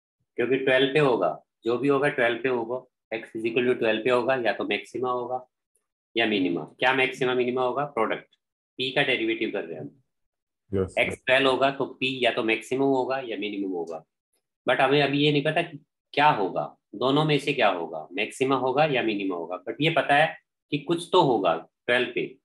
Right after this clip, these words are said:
Speaker 1: या तो maxima या minima, but दोनों में से क्या होगा ये नहीं पता। इसलिए हम क्या करते हैं,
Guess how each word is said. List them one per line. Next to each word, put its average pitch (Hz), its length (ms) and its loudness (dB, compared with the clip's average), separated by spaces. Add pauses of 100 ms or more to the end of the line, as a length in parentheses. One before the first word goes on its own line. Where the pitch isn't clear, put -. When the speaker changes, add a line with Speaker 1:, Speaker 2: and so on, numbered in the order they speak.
(120)
Speaker 1:
या 117 120 2
तो 135 80 0
maxima 139 440 0
या 139 120 2
minima, 104 400 -6 (720)
but 120 160 -2
दोनों 139 280 4
में 185 120 4
से 190 140 2
क्या 160 180 4
होगा 160 220 4
ये 143 180 2
नहीं 110 200 -4
पता। - 300 -10 (640)
इसलिए 135 280 0
हम 139 80 2
क्या 131 140 4
करते 123 340 0
हैं, 147 220 -2